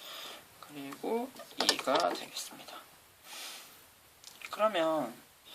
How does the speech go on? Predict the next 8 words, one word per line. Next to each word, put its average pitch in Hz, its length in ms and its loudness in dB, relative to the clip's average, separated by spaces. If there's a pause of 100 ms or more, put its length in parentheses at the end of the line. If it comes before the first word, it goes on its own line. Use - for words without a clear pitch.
(680)
추가적으로 180 760 4
더 165 600 12 (420)
계산을 165 420 4
하려고 170 400 6
하니까, 147 460 2 (800)
아, 131 300 4
더 139 160 6
이상 156 420 8